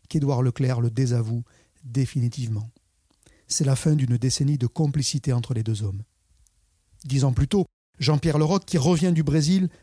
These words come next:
découvre l'existence d'Édouard Leclerc par la presse. Un article d'Étienne Thiel dans le magazine Constellation brosse le portrait de Leclerc qu'il baptise l'abbé Pierre de l'épicerie. Celui qui est alors qu'un illustre inconnu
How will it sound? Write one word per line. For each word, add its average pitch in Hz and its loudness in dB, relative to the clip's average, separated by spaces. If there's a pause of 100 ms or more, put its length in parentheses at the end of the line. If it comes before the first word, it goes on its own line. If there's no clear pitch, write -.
découvre 165 0
l'existence 151 0
d'Édouard 139 2
Leclerc 143 0
par 139 -2
la 135 -2
presse. - -6 (720)
Un 160 2
article 160 0
d'Étienne 170 2
Thiel 202 0 (300)
dans 143 2
le 143 4
magazine 147 2
Constellation 165 0 (320)
brosse 139 0
le 156 0
portrait 147 -2
de 139 2
Leclerc 139 0
qu'il 147 -4
baptise 135 -2 (300)
l'abbé 151 2
Pierre 135 0
de 127 0
l'épicerie. 123 -4 (1120)
Celui 147 2
qui - -4
est 135 -2
alors 139 2
qu'un 131 4
illustre 139 2
inconnu 147 2